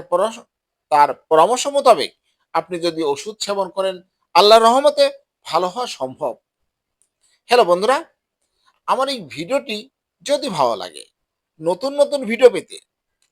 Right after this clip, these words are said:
আমার চ্যানেলটি এখনই সাবস্ক্রাইব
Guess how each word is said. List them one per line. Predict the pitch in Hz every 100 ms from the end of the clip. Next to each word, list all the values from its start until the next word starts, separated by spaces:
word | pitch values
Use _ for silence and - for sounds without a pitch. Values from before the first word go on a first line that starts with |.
| -
আমার | 165 143 -
চ্যানেলটি | 175 196 247 247 202
এখনই | - 285 247 170 _ _ _ _ _ -
সাবস্ক্রাইব | 214 208 - - 208